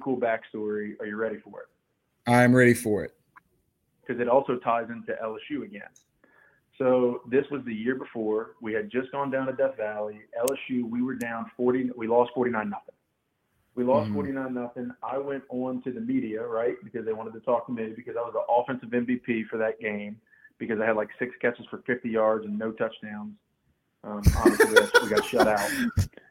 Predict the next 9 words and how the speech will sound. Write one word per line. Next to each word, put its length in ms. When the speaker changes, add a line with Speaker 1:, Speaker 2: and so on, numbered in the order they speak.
Speaker 1:
And 420
they 220
said, 140
"Well, 100
what 140
are 20
you 80
gonna 160
do?" 320